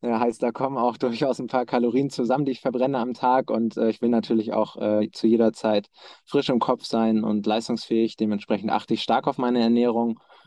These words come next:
Und für mich heißt das, äh, primär tatsächlich ausgeglichen und mich möglichst natürlich zu ernähren. Heißt, äh, eine gesunde Balance aus den Makronährstoffen zu finden.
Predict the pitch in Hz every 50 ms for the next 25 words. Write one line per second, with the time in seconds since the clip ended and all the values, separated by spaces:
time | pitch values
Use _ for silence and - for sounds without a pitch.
0 | _ _ - 110 110 - 120 117 120 120 110 - 120 113 110 110 - - 113 107
1 | - - - - 110 107 104 104 - - - 120 113 117 117 110 107 - 113 104
2 | 104 107 - - 107 - - 110 117 127 - - 131 113 - 120 117 113 - 113
3 | 107 104 104 101 - 110 107 101 - 110 104 - - - - - - 101 101 101
4 | 101 - 131 139 143 135 - - - 123 117 113 117 117 113 113 110 110 110 110
5 | - - - - - - - - _ _ _ - 110 104 104 101 104 - 110 104
6 | 104 104 107 104 110 101 120 123 127 117 104 110 107 107 110 113 117 120 113 -
7 | 117 101 - - 110 110 120 127 - 131 120 117 113 113 110 - - 113 107 -
8 | 113 - - 113 - - 120 113 113 107 107 107 104 104